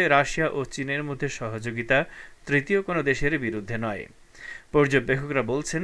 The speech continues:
ইরানের সঙ্গে দ্বিপাক্ষিক ও বহুপাক্ষিক সামরিক সহযোগিতার বিষয়ে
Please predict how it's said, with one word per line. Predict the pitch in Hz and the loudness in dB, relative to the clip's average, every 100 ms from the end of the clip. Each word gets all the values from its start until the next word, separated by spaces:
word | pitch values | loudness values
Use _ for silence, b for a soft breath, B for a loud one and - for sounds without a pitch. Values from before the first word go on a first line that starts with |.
| 196 | -2
ইরানের | 160 156 175 175 | 2 2 4 6
সঙ্গে | 190 180 90 | 6 4 -2
দ্বিপাক্ষিক | 90 120 151 143 160 165 | 0 -2 0 0 -2 -4
ও | 123 | -4
বহুপাক্ষিক | 113 139 151 151 - 151 | -2 -2 0 -2 -4 -6
সামরিক | - 113 113 110 | -4 -4 -4 -6
সহযোগিতার | - 120 123 123 113 110 101 | -4 -4 -4 -4 -4 -4 -4
বিষয়ে | 101 - 123 | -8 -2 2